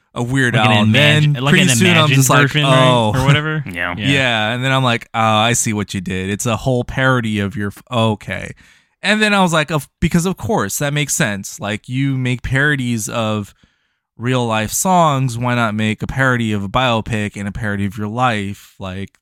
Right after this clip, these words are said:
Speaker 1: that's, I'm like, "That's actually pretty fucking genius." Um, yeah, some of the jokes hit, some of the funny moments hit, others I'm just <laughs> like, "Oh my God, this is too fucking over the top."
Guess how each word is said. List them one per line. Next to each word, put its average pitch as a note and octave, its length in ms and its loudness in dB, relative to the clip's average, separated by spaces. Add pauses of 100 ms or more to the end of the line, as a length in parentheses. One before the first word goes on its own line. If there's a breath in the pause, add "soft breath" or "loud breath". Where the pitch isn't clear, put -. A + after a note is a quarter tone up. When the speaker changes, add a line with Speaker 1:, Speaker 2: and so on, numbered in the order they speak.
Speaker 1:
that's, - 640 -8
I'm G2+ 160 -8
like, G2+ 240 -6 (100)
"That's - 420 -10 (220)
actually G2 580 -8 (1200)
pretty B2+ 180 -2
fucking B2 340 0
genius." C3+ 720 0
Um, A#2 560 0 (1200)
yeah, F3+ 220 2
some G#3 160 -2
of G#3+ 40 -4
the F#3+ 80 0
jokes B2+ 320 -2
hit, A#2 400 -4
some C3+ 220 -4
of A#2+ 140 -6
the A2+ 540 -4 (120)
funny B2 220 0
moments A2+ 400 -2
hit, G#2+ 240 -4
others A2+ 580 -2
I'm G#2 160 -4
just G2+ 300 -6
<laughs> - 100 -12
like, G#2 320 -8
"Oh - 80 -14
my A#2+ 140 -10
God, - 240 -14
this A2 140 -10
is G#2+ 160 -12 (760)
too B2+ 140 0
fucking G#2+ 260 -2
over F#2+ 140 -4
the F#2 100 -6
top." F2 380 -8